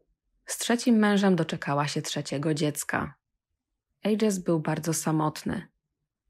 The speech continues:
Jego przyjaciele wiedzieli, że nadal kochał Lori. I utrzymywał kontakt z jej matką, bo był bardzo z nią zżyty. Wyczekiwał weekendu, bo wtedy widywał się z Tarikiem.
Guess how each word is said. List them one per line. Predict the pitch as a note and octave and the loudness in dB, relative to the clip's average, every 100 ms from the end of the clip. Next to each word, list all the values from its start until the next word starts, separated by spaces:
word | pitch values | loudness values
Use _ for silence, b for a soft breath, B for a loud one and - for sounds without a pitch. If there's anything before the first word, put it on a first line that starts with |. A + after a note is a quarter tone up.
| _ | _
Jego | D#3+ D#3+ | 0 0
przyjaciele | E3 - D#3+ D#3 E3 E3+ E3+ | -2 -2 -2 0 0 0 0
wiedzieli, | D#3 C#3+ D3 D#3 | 0 -2 -2 -2
że | D3 | -2
nadal | E3 F3+ D#3+ D3+ | 0 0 0 -2
kochał | - D3+ D3+ D#3 | -6 -6 -2 0
Lori. | D#3 D#3 D#3 D#3+ - _ _ _ _ _ B B B B B | 2 2 0 -2 -6 _ _ _ _ _ B B B B B
I | G#3+ | 0
utrzymywał | A3 - A#3 A3+ G#3+ G3+ | 2 4 6 6 6 4
kontakt | - F#3+ F3+ F3+ E3+ - | 2 2 4 2 0 0
z | |
jej | F3 F3 | 4 4
matką, | E3+ E3 - - A3 - _ _ | 4 0 -4 -8 -8 -12 _ _
bo | E3+ | -4
był | - E3+ | -2 0
bardzo | D#3+ D#3 E3 | 0 0 0
z | D#3 | 0
nią | E3+ E3 | 2 2
zżyty. | D#3+ D3+ D3+ D#3 E3 D3 _ _ _ _ _ _ _ | 0 0 0 -2 -8 -8 _ _ _ _ _ _ _
Wyczekiwał | F3+ F#3 F#3+ G3+ F#3+ F3+ | 0 2 0 2 4 6
weekendu, | E3+ E3 D#3 D3+ E3+ | 4 2 0 2 0
bo | D#3 D#3+ | 0 -2
wtedy | - E3 F3 | -2 -2 0
widywał | E3+ D#3+ D3+ D3+ | 0 0 0 -2
się | D#3 D3+ | -4 -6
z | - | -6
Tarikiem. | D#3 D3+ C#3+ C#3+ D#3 D#3 | -4 0 -2 -2 -6 -6